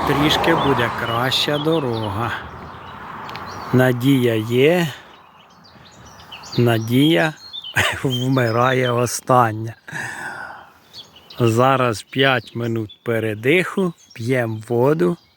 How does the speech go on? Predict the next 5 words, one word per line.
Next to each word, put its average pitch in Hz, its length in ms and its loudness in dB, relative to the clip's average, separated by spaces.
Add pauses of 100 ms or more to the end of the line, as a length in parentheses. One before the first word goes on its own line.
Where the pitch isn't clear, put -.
(640)
і 123 280 0
далі 113 640 0 (1800)
на 120 240 2
Вінниччину. 110 920 -2 (4000)
От, 220 380 4